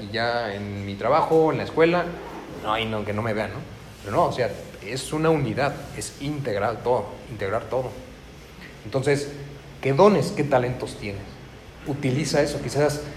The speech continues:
se te dio, <coughs> se te dio el don de hacer manualidades, de la docencia, de cocinar, de X. Entonces, ¿qué puedes hacer con eso para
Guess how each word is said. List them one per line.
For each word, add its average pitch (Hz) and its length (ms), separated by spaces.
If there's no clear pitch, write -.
se - 200
te 123 180
dio, 143 360
<coughs> - 1300
se 147 80
te 139 100
dio 135 100
el 143 140
don 147 280
de 127 440
hacer 147 200
manualidades, 139 760
de 131 140
la 135 80
docencia, 131 600
de 110 340
cocinar, 123 680
de 104 880
X. - 320
Entonces, - 240
¿qué 160 100
puedes 190 340
hacer 160 300
con 151 180
eso 285 280
para 110 600